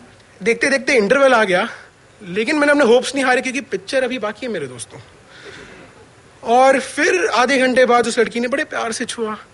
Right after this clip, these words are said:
"ऋत्विक, ऋत्विक।" इस बार तो मैंने अपने होठों को और करीब ले गया, "अब बोलो, ऋत्विक, are you gay?"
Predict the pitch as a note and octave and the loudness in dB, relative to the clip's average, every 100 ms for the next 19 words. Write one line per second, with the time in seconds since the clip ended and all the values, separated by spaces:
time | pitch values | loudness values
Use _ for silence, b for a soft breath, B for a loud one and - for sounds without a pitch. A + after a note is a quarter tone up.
0 | _ - - - - - - - B B | _ -14 -12 -8 -8 -8 -20 -20 B B
1 | B B - - - - - - E3 E3 | B B -4 -4 -2 -4 -4 -14 -6 -4
2 | D#3 G#3 G3 G3 F3 F#3+ F#3 F#3 E3+ F3 | 0 0 0 -2 -2 -2 -4 -8 -8 -8
3 | F#3 E3+ G3 A#3 A#3 A3+ F#3 G3+ F3 F#3 | -6 -4 0 2 0 -2 -4 -2 0 2
4 | F#3+ A3 A3 B B B B B B B | 2 2 0 B B B B B B B
5 | - - F3+ C#3+ D#3 C#3+ A#2+ - - - | -8 -4 -4 -2 -2 -2 -4 -8 -12 -20
6 | B B B B - - - - A3+ C4 | B B B B -20 -20 -16 -8 -4 -4
7 | - - - B3+ C#4+ D#3 F#3+ A3+ | -4 -8 0 2 2 4 2 2